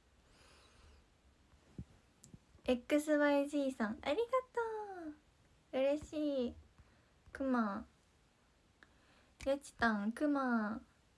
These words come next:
あー、浩平さん、クマ。高めでお願いします。高め？高め。どうしようかな。やしかたん、ありがとう。やしたん、かなさん、ありがとう。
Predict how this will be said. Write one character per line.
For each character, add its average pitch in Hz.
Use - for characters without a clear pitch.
あ 320
ー、 277
浩 311
平 320
さ 302
ん、 302
ク 349
マ。 -
高 -
め 359
で 403
お 403
願 403
い -
し -
ま -
す。 -
高 294
め？ 359
高 254
め。 247
ど 254
う 254
し 254
よ 240
う 220
か -
な。 -
や 285
し 392
か 392
た -
ん、 233
あ 226
り 285
が 370
と 370
う。 285
や 277
し 294
た 226
ん、 220
か 262
な 240
さ 247
ん、 -
あ 240
り 262
が 262
と 269
う。 -